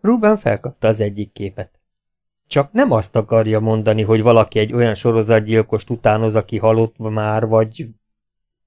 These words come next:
M G fejezte be a mondatot. „Húsz éve.” Ruben folytatta egyre izgatottabban.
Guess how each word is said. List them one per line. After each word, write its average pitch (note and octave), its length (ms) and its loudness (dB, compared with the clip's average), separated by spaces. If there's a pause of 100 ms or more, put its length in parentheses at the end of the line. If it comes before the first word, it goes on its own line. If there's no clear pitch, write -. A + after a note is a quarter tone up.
M F3 60 -6
G A#2 300 -4
fejezte A2 440 -2
be G#2+ 100 -2
a G#2 40 -2
mondatot. G#2+ 640 -10 (400)
„Húsz C#3 320 0
éve.” A#2 400 -4 (1400)
Ruben F3 320 2
folytatta A#2+ 540 -2
egyre A2+ 260 -2
izgatottabban. G#2+ 1000 -6